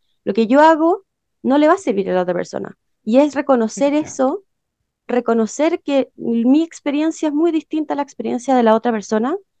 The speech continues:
Speaker 1: y la única forma en la que yo lo puedo ayudar es estar ahí, como el solamente estar, el ser presencia de como,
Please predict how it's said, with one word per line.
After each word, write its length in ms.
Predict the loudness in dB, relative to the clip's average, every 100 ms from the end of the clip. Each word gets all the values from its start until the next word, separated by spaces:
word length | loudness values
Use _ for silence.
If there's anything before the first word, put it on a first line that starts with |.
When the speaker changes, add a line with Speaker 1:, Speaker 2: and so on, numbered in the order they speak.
| _ _ _
Speaker 1:
y 420 | -2 0 0 -2 _
la 200 | 0 4
única 320 | 4 4 2 -2
forma 280 | -2 -2
en 60 | -4
la 80 | -4
que 120 | -4
yo 80 | -2
lo 100 | -2
puedo 140 | 0 0
ayudar 360 | 0 2 2 0 -6 _ _ _
es 340 | 2 2 -2 _
estar 440 | -10 -6 -4 -4 -4
ahí, 340 | -2 0 -2 -8
como 340 | -10 -4 -4 -2
el 260 | -2 -2 -6
solamente 560 | -10 -2 0 2 0 -2
estar, 380 | -6 -2 -2 -2 _ _ _ _ -4
el 220 | -2 -2 -6
ser 300 | 2 2 2 0
presencia 680 | -2 0 0 0 -2 -4 -4
de 100 | -4
como, 400 | -2 -2 -4